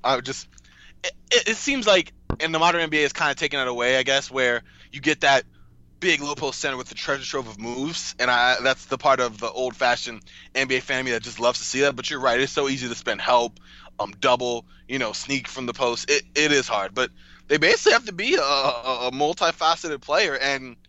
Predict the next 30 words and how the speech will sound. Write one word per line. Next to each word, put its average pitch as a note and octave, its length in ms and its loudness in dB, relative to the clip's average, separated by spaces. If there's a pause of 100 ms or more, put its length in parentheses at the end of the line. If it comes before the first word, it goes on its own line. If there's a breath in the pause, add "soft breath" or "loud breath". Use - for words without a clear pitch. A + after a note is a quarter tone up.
(320)
really D#3 320 -4
hide E3 260 2
their D#3 120 -6
weaknesses D3+ 460 -10
pretty E3+ 280 -10
darn D3 340 0
well. G2+ 280 -2
So A#2+ 340 0 (320 loud breath)
I'm C#3 140 0
totally C#3+ 220 0
with B2+ 200 -4
you B2 80 -2
on A2 80 -2
that A2 200 4
one. F2+ 200 -12 (380 loud breath)
Um, C#3+ 340 4 (260)
so C#3 320 0 (160)
I C3+ 240 4
see D3+ 160 -8
Julius D3 320 -8
Randle D#3 280 0
as C3 120 0
a B2+ 60 -6
Lakers C3+ 340 -2
fan, C#3 240 -4
my C3 80 0
eyes C3 300 2
right, C3 240 0
light C3 280 2
up. E3 200 2